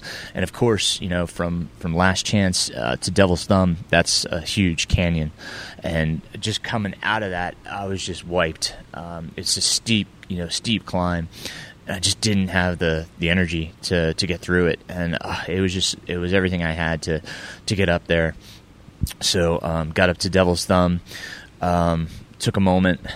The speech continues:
uh, you know, just to kinda, um, <laughs> to, to get myself together, collect myself. Um, I dumped out my bladder 'cause obviously it was not working. I told them, "If you can just rinse this out and just put water in it." Um, you know,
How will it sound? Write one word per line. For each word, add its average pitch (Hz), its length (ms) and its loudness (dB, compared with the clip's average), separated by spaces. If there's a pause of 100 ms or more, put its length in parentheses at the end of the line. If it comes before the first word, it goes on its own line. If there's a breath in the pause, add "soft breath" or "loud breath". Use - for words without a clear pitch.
(240 loud breath)
uh, 82 420 0 (160)
you - 160 -6
know, 82 140 0
just - 260 -4
to 95 60 0
kinda, 87 380 -4 (300)
um, 50 440 -8 (300)
<laughs> - 260 -2 (500 loud breath)
to, 82 320 -2 (280)
to 101 80 -4
get 107 120 2
myself 92 320 2
together, 90 300 4
collect - 300 0
myself. 87 600 2
Um, 85 260 0
I 90 80 4
dumped 101 380 4
out 92 320 4
my 85 180 -4
bladder 85 560 0
'cause 82 140 -8
obviously 85 360 0
it 80 60 2
was 82 160 -2
not 85 240 0
working. 87 360 0
I 76 80 -2
told 101 200 2
them, 90 160 -2
"If 90 140 -2
you 101 100 0
can 98 240 2
just 92 180 -2
rinse 98 340 4
this 95 200 0
out 85 300 4
and 90 160 0
just 87 160 -4
put 95 140 2
water 78 360 2
in 78 120 0
it." 78 120 -4 (580 loud breath)
Um, 76 460 -2 (400)
you 87 80 -14
know, 78 220 -4